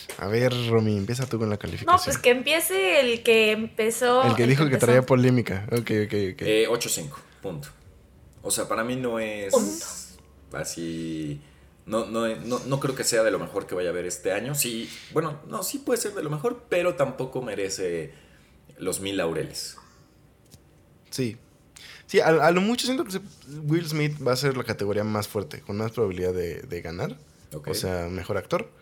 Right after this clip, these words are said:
Speaker 1: Y, y sí. O sea, si la nominan para otras,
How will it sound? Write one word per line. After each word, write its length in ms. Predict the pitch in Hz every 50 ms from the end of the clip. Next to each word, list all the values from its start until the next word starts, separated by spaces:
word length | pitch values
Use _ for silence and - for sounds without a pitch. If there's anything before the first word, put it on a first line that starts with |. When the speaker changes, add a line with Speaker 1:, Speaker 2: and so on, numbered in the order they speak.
| - - - - - - - - _ _ _
Speaker 1:
Y, 960 | - 117 110 107 107 107 104 104 104 101 98 98 98 95 95 95 95 90 - -
y 120 | - 110
sí. 300 | 101 - - 107 95 95 113 - - _ _ _ - - -
O 60 | 113
sea, 100 | 104 117
si 120 | 110 113 120
la 100 | 117 117
nominan 320 | 123 135 151 160 156 151
para 160 | 151 117 120
otras, 420 | 131 131 - 147 156 160 156 -